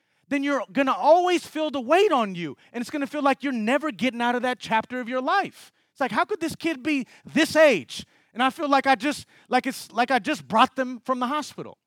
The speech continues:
So realize, in the same way spiritually, when we're first planting, when we're first going forward, you need to grow. You need to develop. There needs to be a proper foundation. But realize soon and eventually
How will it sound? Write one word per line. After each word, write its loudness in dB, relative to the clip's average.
So -8
realize, -8
in -14
the -10
same -12
way -10
spiritually, -14
when -10
we're -10
first -10
planting, -14
when -20
we're -14
first -6
going -10
forward, -12
you -16
need -8
to -6
grow. -12
You -20
need -8
to -6
develop. -10
There -10
needs -10
to -20
be -8
a -6
proper -12
foundation. -14
But -16
realize -8
soon -12
and -14
eventually -8